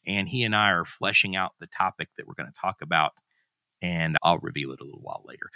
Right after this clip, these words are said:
Hopefully you're checking out the Daily Bible Reading, the Daily Bible Insights, where I give you three to five, uh, insights about a passage from God's Word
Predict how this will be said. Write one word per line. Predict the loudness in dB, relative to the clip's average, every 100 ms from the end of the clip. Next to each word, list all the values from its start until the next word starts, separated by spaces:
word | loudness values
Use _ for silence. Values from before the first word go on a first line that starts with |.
| -18 -2
Hopefully | 0 6 8
you're | 8
checking | 8 4 6
out | 6 6
the | 4
Daily | 6 6
Bible | 6 6 6 2
Reading, | 4 4 6 4
the | 4
Daily | 2 4
Bible | 6 6 4 4
Insights, | 4 4 6 6 4 2
where | 2
I | 4
give | 2 0
you | -2
three | -4 -6 -6
to | 0
five, | 4 6 8 6 2 -12 -20 -20 _ -12
uh, | -12 0
insights | 2 4 4 2 2
about | 0 0
a | 0
passage | 0 0 2 0 -2
from | -4 -2
God's | 4 4 2 0
Word | 2 4 2